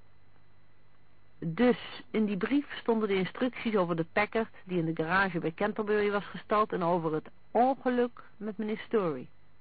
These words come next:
zei Vlaanderen een beetje ongelovig. "Ik weet wel dat het onwaarschijnlijk klinkt," zei Slater wanhopig, "maar het is waar." "Ja, maar dat is toch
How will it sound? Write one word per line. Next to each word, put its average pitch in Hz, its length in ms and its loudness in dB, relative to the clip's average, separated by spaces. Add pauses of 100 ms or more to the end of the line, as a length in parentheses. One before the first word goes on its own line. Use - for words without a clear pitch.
(340)
zei 156 220 -6
Vlaanderen 151 540 0
een 156 80 -4
beetje 147 300 -6
ongelovig. 160 720 -10 (1700)
"Ik - 180 -4
weet 247 240 4
wel 233 140 4
dat 226 140 2
het 220 120 -2
onwaarschijnlijk 240 600 2
klinkt," 226 380 2 (760)
zei 190 120 0 (160)
Slater 180 300 0
wanhopig, 170 440 0
"maar 202 160 2
het 202 140 -4
is 208 160 2
waar." 220 460 2 (1700)
"Ja, - 100 -18
maar 151 120 -10
dat 175 180 -8
is 165 160 -6
toch 180 180 -2